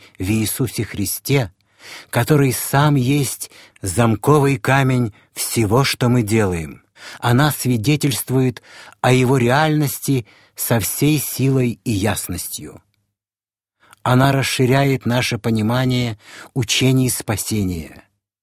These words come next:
Книга Мормона была написана для наших дней. В ней сказано, как следует подготовиться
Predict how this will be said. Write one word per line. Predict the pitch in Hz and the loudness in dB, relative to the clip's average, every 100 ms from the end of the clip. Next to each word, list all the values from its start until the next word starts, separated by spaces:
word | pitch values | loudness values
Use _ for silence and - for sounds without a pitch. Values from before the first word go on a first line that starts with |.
| _ _ - - - | _ _ -20 -16 0
Книга | 127 151 139 127 | 4 4 4 2
Мормона | 117 110 113 143 123 85 71 _ _ _ _ _ | 2 2 2 2 0 -4 -12 _ _ _ _ _
была | 95 131 135 135 | 0 4 4 4
написана | 123 - 151 - 143 135 127 - _ _ | 0 0 0 2 2 2 0 -6 _ _
для | 98 98 117 | -6 0 2
наших | 117 120 - 117 92 | 2 0 -2 -4 -4
дней. | 104 104 85 73 78 _ _ _ _ _ _ - | -2 -2 -2 -8 -16 _ _ _ _ _ _ -20
В | - 107 | -4 2
ней | 127 147 | 4 4
сказано, | 135 - - 156 113 117 98 80 - _ - - _ _ | 0 -2 2 2 2 0 -2 -4 -12 _ -20 -20 _ _
как | 151 156 - | 0 0 -2
следует | - 120 156 139 135 - | -2 0 2 2 0 -2
подготовиться | 120 104 - - 147 147 139 - 131 | -4 -2 -2 2 2 2 -2 -2 -2